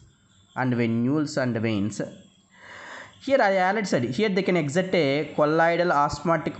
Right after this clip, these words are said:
pressure due to the presence of, uh, some salts and some proteins. The colloidal osmotic pressure more at a venular end. Due to this pressure, the large plasma proteins and albumins in the blood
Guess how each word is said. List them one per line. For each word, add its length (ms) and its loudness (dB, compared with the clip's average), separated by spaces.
pressure 340 0
due 340 -2
to 100 -2
the 140 2
presence 440 -2
of, 220 2
uh, 260 2
some 300 -2
salts 440 0
and 140 0
some 200 -2
proteins. 520 -2
The 100 2
colloidal 680 2
osmotic 720 -2
pressure 560 0
more 640 2
at 240 0
a 400 0
venular 720 2
end. 420 -4
Due 180 0
to 160 -2
this 200 -2
pressure, 800 0
the 120 2
large 420 2
plasma 480 0
proteins 580 -2
and 200 0
albumins 920 0
in 160 2
the 100 2
blood 580 0